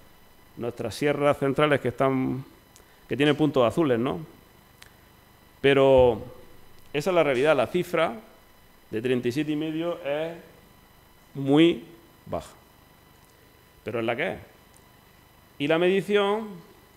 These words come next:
pues bueno, aparte del espectrofotómetro, no es tan sencilla, hay que hacer una medición en laboratorio,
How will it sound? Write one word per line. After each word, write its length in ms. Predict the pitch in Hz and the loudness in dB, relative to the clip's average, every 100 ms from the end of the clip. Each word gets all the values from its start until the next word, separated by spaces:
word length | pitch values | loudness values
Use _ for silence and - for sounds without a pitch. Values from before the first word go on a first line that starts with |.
| _ _ _ _ _ _ - _ _ _ _ _ _ - _ | _ _ _ _ _ _ -20 _ _ _ _ _ _ -20 _
pues 120 | 104 | 0
bueno, 340 | 143 139 107 87 | 2 2 -2 -4
aparte 340 | 113 139 147 165 | -2 0 2 2
del 140 | 160 | 4
espectrofotómetro, 1120 | 156 - 156 - 156 147 160 180 165 180 220 233 - - - - _ _ _ - - - - - - _ _ _ - - | 4 2 -2 -2 -2 0 0 0 -2 -2 -4 -10 -20 -20 -20 -20 _ _ _ -20 -20 -20 -20 -20 -20 _ _ _ -20 -12
no 120 | - 139 | -2 -2
es 80 | |
tan 140 | - 120 | -2 -2
sencilla, 360 | 113 208 165 113 104 101 - | -2 0 0 0 -4 -6 -6
hay 100 | 117 | -4
que 60 | |
hacer 120 | 113 | -2
una 100 | 127 | 0
medición 280 | 123 120 127 | 0 0 0
en 60 | 127 | 2
laboratorio, 580 | 127 143 170 180 202 | 2 2 0 0 -2